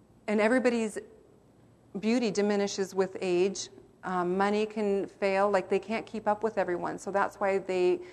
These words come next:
react in these ways. These people have very little need for God, and they struggle with lordship. They were disappointed with God, so they just don't wanna have anything to do with him. The second way is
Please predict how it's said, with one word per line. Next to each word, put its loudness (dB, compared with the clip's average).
react 2
in 0
these -6
ways. -6
These 0
people 0
have -2
very 6
little 2
need -2
for -4
God, 0
and 2
they 0
struggle 2
with -6
lordship. -4
They 4
were 6
disappointed -4
with -2
God, 0
so -6
they -2
just -8
don't -8
wanna -8
have -8
anything -8
to -16
do -4
with -8
him. -10
The 2
second 0
way 2
is 0